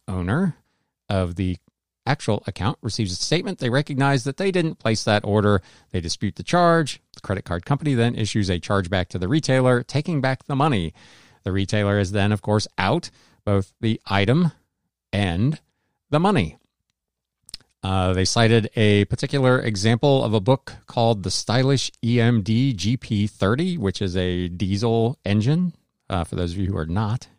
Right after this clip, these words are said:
into trains. <laughs> Uh, the book has a retail price of fifty-nine ninety-nine. Ron's bookstore sells it for fifty-five dollars and seventy-five cents, but the eBay seller was offering it for thirty-nine ninety-five with free shipping.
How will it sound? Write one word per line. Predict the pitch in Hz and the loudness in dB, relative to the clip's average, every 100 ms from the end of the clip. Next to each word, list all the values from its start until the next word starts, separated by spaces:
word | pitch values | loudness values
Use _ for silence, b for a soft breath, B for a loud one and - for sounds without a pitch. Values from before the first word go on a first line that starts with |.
| - | -8
into | 98 85 | -6 -4
trains. | - 87 95 139 - - | -4 -2 0 0 2 6
<laughs> | 151 - 147 B B B B B B | 6 8 2 B B B B B B
Uh, | 123 123 123 | 6 8 8
the | 113 | 6
book | 110 214 233 - _ - | 6 4 4 -4 _ -2
has | 120 | 0
a | 117 | 2
retail | 117 131 120 | 2 2 2
price | 107 113 117 | 2 2 2
of | 107 98 | 2 0
fifty-nine | - 151 156 127 120 117 | -2 -4 0 2 2 2
ninety-nine. | 110 104 98 110 151 175 165 b b b b b _ _ - - | 2 2 2 2 4 2 2 b b b b b _ _ -20 -2
Ron's | 107 104 101 101 90 | 2 4 4 2 0
bookstore | - 151 - 117 110 127 | -2 -2 0 2 2 2
sells | - 95 | 2 0
it | 104 - | -2 -4
for | 104 87 | -4 -2
fifty-five | 85 185 - 139 110 104 | -2 -4 -4 0 0 2
dollars | 104 104 | 2 2
and | 101 | 2
seventy-five | 95 95 87 85 80 | 0 0 0 -2 -2
cents, | - 170 151 | 0 0 0
but | - 113 107 _ | -2 -2 -2 _
the | 104 95 | -8 -4
eBay | 214 233 120 101 | -2 2 2 2
seller | - 92 92 90 | 2 0 0 0
was | 87 - | -2 -2
offering | 110 127 127 | -2 0 -2
it | 139 - | -2 -4
for | 92 85 87 85 | -4 -2 0 -2
thirty-nine | - 185 202 196 156 143 147 147 | -4 -6 -2 -2 0 0 0 -2
ninety-five | 107 98 104 104 78 78 78 76 | -2 0 0 0 0 -2 -4 -4
with | 82 71 | -6 -8
free | - 87 | -8 -8
shipping. | 80 - 160 156 147 | -4 -2 0 2 0